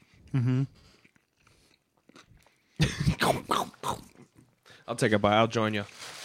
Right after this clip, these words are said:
Speaker 1: I think it's gonna come down to, hold on.
Speaker 2: Uh,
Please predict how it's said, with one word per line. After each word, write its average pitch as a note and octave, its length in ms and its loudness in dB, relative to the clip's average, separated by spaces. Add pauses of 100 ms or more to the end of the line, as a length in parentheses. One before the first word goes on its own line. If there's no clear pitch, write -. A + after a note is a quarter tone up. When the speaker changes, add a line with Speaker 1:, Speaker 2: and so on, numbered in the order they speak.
(320)
Speaker 1:
I E3+ 100 6
think G3+ 260 2
it's A#3+ 160 2
gonna F#3 220 4
come D#3 240 2
down D3+ 300 4
to, C3 240 2 (400)
hold A#2 180 0
on. A2 140 0 (580)
Speaker 2:
Uh, A2 200 -10